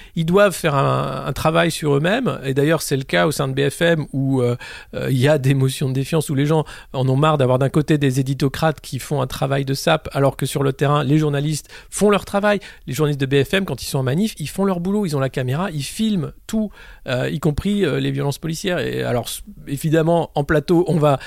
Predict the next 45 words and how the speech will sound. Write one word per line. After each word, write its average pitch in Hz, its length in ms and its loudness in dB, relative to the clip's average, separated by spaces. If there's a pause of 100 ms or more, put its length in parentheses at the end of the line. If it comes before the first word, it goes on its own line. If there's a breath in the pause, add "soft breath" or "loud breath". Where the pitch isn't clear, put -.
(140)
préférer 156 520 2
montrer 135 320 -2
les 143 60 0
voitures 135 320 -2
qui 147 120 -6
brûlent, 208 260 2 (360 loud breath)
euh, 131 380 -2
mais, 175 280 6
euh, 135 220 2
les 131 120 0
journalistes 135 260 0
de 135 80 0
B 147 60 2
F - 80 -2
M 202 80 -2
sont 175 100 -4
là 175 100 -2
pour - 200 -10
tout 185 100 -4
filmer, 185 440 0
ceux, 156 200 -2
ceux 180 160 0
du 170 140 -2
terrain. 156 320 0 (300 soft breath)
Il 139 60 -4
y - 20 2
a 143 60 4
un 139 40 2
problème 156 340 0
après, 147 240 0
effectivement, 147 540 -4
de 143 100 -2
prisme, 165 400 -6
euh, 127 200 -2
de 131 100 -2
plateau, 165 440 0 (300 loud breath)
mais 131 60 0
ça, 208 180 0
c'est 190 140 -2
de 151 60 -2
l'infospectacle, 135 640 -4
l'information, 131 500 -4
elle 135 60 -2
est 127 60 -2
ailleurs. 113 320 -6